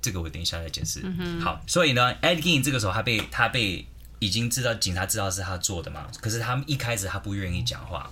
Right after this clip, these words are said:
Speaker 2: 嗯。
Speaker 1: 他不愿意去，去承认这是他做的事情，
Speaker 2: 嗯。
Speaker 1: 他就一直在那边就是否定。虽然警察就已经有那么多的证据，可是他们唯一可以就是说我们要给你什么东西你才愿意讲话。他说：“我想要一个苹果派，然后上面加 cheese，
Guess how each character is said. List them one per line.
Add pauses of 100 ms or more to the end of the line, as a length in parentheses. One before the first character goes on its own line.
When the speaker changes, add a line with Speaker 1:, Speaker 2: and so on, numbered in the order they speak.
Speaker 2:
嗯。
Speaker 1:
他
不
愿
意
去，
去
承
认
这
是
他
做
的
事
情，
Speaker 2:
嗯。
Speaker 1:
他
就
一
直
在
那
边
就
是
否
定。
虽
然
警
察
就
已
经
有
那
么
多
的
证
据， (400)
可
是
他
们 (300)
唯
一
可
以
就
是
说
我
们
要
给
你
什
么
东
西
你
才
愿
意
讲
话。
他
说 (300)
：“我
想
要
一
个
苹
果
派，
然
后
上
面
加
cheese，